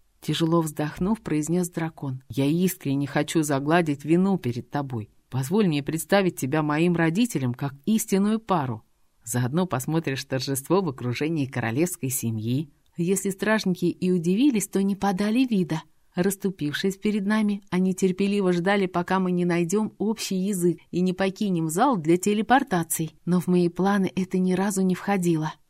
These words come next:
Я отступала маленькими шажками вновь и вновь, пока не ощутила спиной прохладную каменную кладку.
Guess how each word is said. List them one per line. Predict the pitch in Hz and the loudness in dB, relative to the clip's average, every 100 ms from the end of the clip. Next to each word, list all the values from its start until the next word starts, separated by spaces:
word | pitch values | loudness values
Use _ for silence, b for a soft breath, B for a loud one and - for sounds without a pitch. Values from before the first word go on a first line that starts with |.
| _ _ _ - | _ _ _ -10
Я | 135 156 | -6 -4
отступала | 147 - 147 151 175 160 | -4 -6 -4 0 2 2
маленькими | 156 170 170 156 - 160 156 | 2 2 2 -2 -2 -4 -2
шажками | - 160 - - 160 208 196 156 | -2 -4 -4 -6 -2 0 0 0
вновь | 165 202 202 - | 0 0 -2 -2
и | 165 | -2
вновь, | 165 240 247 | 0 0 0
пока | 180 170 185 | -2 0 0
не | 180 | 0
ощутила | 175 170 165 220 185 | 0 -2 0 0 0
спиной | - 180 202 220 | 0 0 0 -2
прохладную | - 175 - 214 220 190 175 | -2 -4 0 2 2 2 -2
каменную | - 208 233 202 208 226 | 0 0 2 2 0 0
кладку. | - 190 165 - 165 | 0 0 0 -4 -8